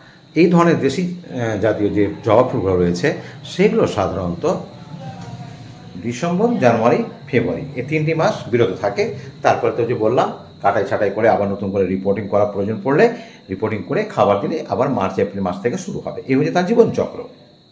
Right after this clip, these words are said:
মাঝে একটুখানি পরিচর্যার কথা না বললে হয় না। তো প্রথমেই আমরা বলবো, যারা নতুন বাগানি, যারা নতুন গাছ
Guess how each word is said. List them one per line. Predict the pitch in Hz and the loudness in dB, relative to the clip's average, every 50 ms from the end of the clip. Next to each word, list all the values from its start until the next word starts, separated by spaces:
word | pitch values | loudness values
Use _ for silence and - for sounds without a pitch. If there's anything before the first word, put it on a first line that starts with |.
| _ _ _ _ _ _ - - - - - - - - | _ _ _ _ _ _ -20 -20 -20 -20 -20 -12 -2 4
মাঝে | 143 147 165 175 170 214 254 | 6 6 6 8 8 10 10
একটুখানি | 262 254 262 262 254 240 240 262 262 - | 10 8 8 6 6 8 8 8 8 8
পরিচর্যার | 254 214 220 220 226 214 220 220 220 | 6 6 6 6 4 2 2 4 2
কথা | 214 214 214 | 4 4 4
না | 208 180 | 4 4
বললে | 160 170 175 180 190 | 4 4 4 4 2
হয় | - - 123 120 | 2 0 -2 -2
না। | 117 117 160 - - - - - - - - | -2 -2 -4 -6 -10 -14 -14 -16 -8 0 0
তো | 165 | 2
প্রথমেই | 165 - 180 185 - 208 247 254 233 | 2 2 0 0 2 2 4 4 4
আমরা | 208 196 208 214 | 4 4 4 4
বলবো, | 196 175 170 170 165 160 | 4 4 2 4 4 4
যারা | 156 160 156 156 156 | 6 6 6 6 4
নতুন | 147 143 143 175 160 | 2 0 0 -2 0
বাগানি, | 143 143 135 135 143 156 | 2 2 2 2 0 0
যারা | 147 139 127 131 | 0 0 0 0
নতুন | 117 98 - 127 123 | -2 -2 -4 -4 -2
গাছ | 101 101 113 123 | 2 4 4 4